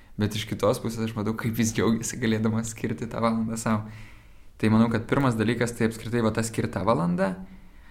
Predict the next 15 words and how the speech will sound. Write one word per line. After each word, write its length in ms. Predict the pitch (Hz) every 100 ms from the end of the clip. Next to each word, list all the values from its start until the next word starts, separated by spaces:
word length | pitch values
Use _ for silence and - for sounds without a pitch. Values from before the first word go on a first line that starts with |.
| - - - -
Antras 380 | 104 131 135
dalykas 480 | 110 104 110 139 131 -
tai 420 | 120 117 117 110 - - - -
jaučiu, 760 | 110 110 110 104 104 104 107 113
kad, 240 | 117 117 110 -
mm, 240 | 104 104 - - - - -
dažnai 1040 | - 107 104 101 104 101 107 135 131 107
žmonės 640 | 107 107 110 123 120 - -
ieško 600 | 107 110 117 - 123 113 107 - - - - - - - -
tam 180 | 110 110
tikro 240 | 120 123
tokio 260 | 117 117 117
leidimo, 500 | 107 107 104 131 127
kad 200 | 117 110 - - - -
prašau, 840 | - 113 110 - 117 147 151 156